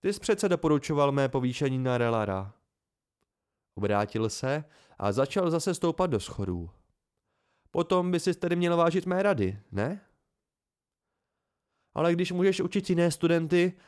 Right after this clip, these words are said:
proč ne mě?“ „Protože jsi příliš nedočkavý a nemáš tedy patřičnou trpělivost,“ pravil lehkovážně. „Jsi moc hrdý na to, abys pořádně poslouchal. A jsi až moc chytrý.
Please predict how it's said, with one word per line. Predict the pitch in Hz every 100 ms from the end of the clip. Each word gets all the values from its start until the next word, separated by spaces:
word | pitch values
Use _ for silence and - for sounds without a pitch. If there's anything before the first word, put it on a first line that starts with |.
| _
proč | - 151 -
ne | 165 175
mě?“ | 175 190 208 131 - _ _ _ _ _ _ _ _ _ _ _
„Protože | - 156 180 214
jsi | - 202
příliš | - 196 202
nedočkavý | 220 214 - - 117 104 95 92 _ - -
a | 107
nemáš | 139 208 214 -
tedy | 196 190
patřičnou | 185 160 160 - 160
trpělivost,“ | 151 143 - 98 95 92 98 - _ _ _
pravil | - 117 131 120
lehkovážně. | 104 - 98 95 92 95 98 101 _ _ _ -
„Jsi | - 226
moc | 220
hrdý | 196 180 180
na | 147
to, | - 107 107
abys | 107 110
pořádně | - 117 113 107 107
poslouchal. | 95 - 95 95 - 90 92 - _ _ _ _ _ -
A | 175 175
jsi | 175 -
až | 202 170
moc | 196 185
chytrý. | 185 170 104 90